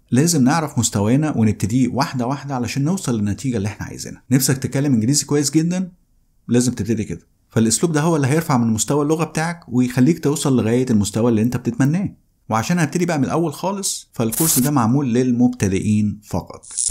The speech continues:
للبيجنرز، ناس لسه ما عندهاش خلفية عن الإنجليزي أو خلفية صغيرة جدًا عن الإنجليزي،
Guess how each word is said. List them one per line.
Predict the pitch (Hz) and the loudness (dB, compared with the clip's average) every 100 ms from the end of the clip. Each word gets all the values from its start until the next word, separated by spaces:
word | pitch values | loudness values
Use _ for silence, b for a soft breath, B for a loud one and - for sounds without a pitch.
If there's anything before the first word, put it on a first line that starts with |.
| - 101 | -2 0
للبيجنرز، | 110 127 127 - 87 90 98 62 60 - - _ _ _ _ 127 | 0 0 -4 -6 -2 0 0 -2 -6 -10 -10 _ _ _ _ 0
ناس | 160 160 | 0 0
لسه | 147 143 123 | -2 0 0
ما | |
عندهاش | 92 95 139 | 0 0 -2
خلفية | - 110 151 | -2 -4 -2
عن | 151 | -2
الإنجليزي | 143 139 139 160 156 139 | 0 0 0 -2 -4 -2
أو | - 147 156 - | 0 0 0 -6
خلفية | - 92 90 123 | -6 -4 0 0
صغيرة | 120 85 104 | 0 0 0
جدًا | 110 101 110 87 | 2 0 0 -2
عن | 78 | -2
الإنجليزي، | 73 - - - | -4 -8 -10 -14